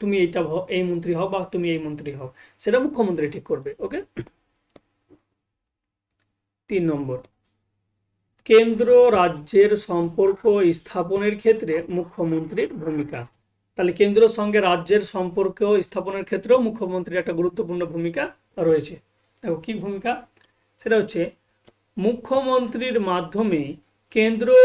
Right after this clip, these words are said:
ও রাজ্য সরকারের মধ্যে সম্পর্ক গড়ে ওঠে। রাজ্যের আর্থিক পরিকল্পনা রূপায়ণ থেকে শুরু করে প্রাকৃতিক বিপর্যয় মোকাবিলা করা পর্যন্ত যে বাড়তি অর্থের প্রয়োজন দেখা যায়,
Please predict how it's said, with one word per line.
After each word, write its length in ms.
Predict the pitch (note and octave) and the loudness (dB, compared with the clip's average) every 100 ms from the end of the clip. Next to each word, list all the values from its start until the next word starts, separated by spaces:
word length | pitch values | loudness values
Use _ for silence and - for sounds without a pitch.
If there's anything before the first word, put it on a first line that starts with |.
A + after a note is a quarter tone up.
| B3+ | 8
ও 180 | G#3 F#3 | 6 4
রাজ্য 420 | F3+ F3+ E3 A3 | 4 2 4 2
সরকারের 540 | A3 G#3 G3 - G#3+ G#3 | 4 0 -2 0 0 0
মধ্যে 600 | A3+ G#3 D#3+ D3+ C#3+ - _ | -2 -4 -2 -2 -2 -6 _
সম্পর্ক 720 | - - F#3 F3 F3+ F3 E3 | -12 -4 -2 -2 -2 -2 2
গড়ে 340 | G#3 F3 E3 D#3+ | 2 2 2 2
ওঠে। 420 | D#3 F3+ E3+ C3+ - _ _ - | 2 0 -2 -2 -6 _ _ -2
রাজ্যের 640 | F#3+ G#3+ G3+ - B3+ B3+ | 4 4 2 2 6 6
আর্থিক 580 | G3+ G3+ G#3 - B3 - | 6 0 -2 -8 -8 0
পরিকল্পনা 720 | G3+ F#3 G#3+ G3+ G3+ G3+ G3 | 2 2 2 2 2 0 2
রূপায়ণ 500 | E3+ D#3+ G3 A3 A#3 | 0 0 0 0 0
থেকে 320 | A#3 A3+ A#3+ | 0 4 4
শুরু 280 | - A#3 B3 | 4 -2 -2
করে 400 | A3+ F3+ D3+ D#3 - _ - | 2 4 2 -2 -8 _ -2
প্রাকৃতিক 580 | G#3+ - C4 C#4 A3+ | -2 -2 -6 -6 -4
বিপর্যয় 560 | G3 F#3 G#3+ G3 G3 G3+ | -4 0 0 0 -2 -2
মোকাবিলা 580 | G3 F#3+ A#3 G#3+ A#3+ A#3+ | -2 0 0 2 2 2
করা 260 | A3+ A3 | 4 2
পর্যন্ত 720 | G3+ G3+ G3 A3 F#3+ E3+ E3 | 2 0 0 0 -2 -2 -2
যে 220 | D#3 F3 E3+ | 0 -2 0
বাড়তি 520 | E3+ F3+ - - B3+ | 0 0 -2 -2 2
অর্থের 400 | A#3 A#3 A3 G#3+ | 2 2 2 2
প্রয়োজন 500 | G#3+ G3 F#3 G3+ F#3 | 4 4 4 2 0
দেখা 340 | F#3 F#3 B3+ | -2 0 0
যায়, 280 | G#3 E3 | 2 2